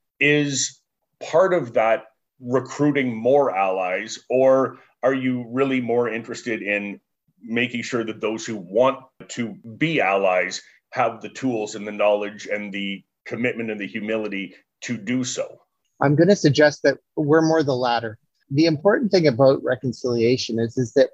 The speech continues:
Speaker 2: people need to find it within themselves, right? I do a lot of help and training with people, and the first starting point isn't understanding the issues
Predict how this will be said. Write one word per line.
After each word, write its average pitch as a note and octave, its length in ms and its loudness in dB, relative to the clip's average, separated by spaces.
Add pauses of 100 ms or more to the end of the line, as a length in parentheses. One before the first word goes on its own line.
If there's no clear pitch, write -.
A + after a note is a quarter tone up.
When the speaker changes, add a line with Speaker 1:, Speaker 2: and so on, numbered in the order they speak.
Speaker 2:
people E3 400 4
need C3+ 260 2
to B2+ 80 -6 (100)
find B2 220 2
it - 100 -4
within A#2+ 300 -2
themselves, G#2+ 720 0
right? A#2 240 -2 (160)
I C3 60 2
do D#3+ 200 6
a - 20 8
lot C#3 240 6
of B2 80 2
help C3 260 0 (120)
and B2 140 -4
training B2+ 360 -2
with A2+ 160 -8
people, A#2 420 -2
and B2 180 -2
the A#2+ 100 -6
first D#3 240 0
starting B2 320 2
point A2+ 340 -4
isn't C3 260 -2
understanding A#2 800 -2
the A2+ 120 0
issues A2+ 420 -4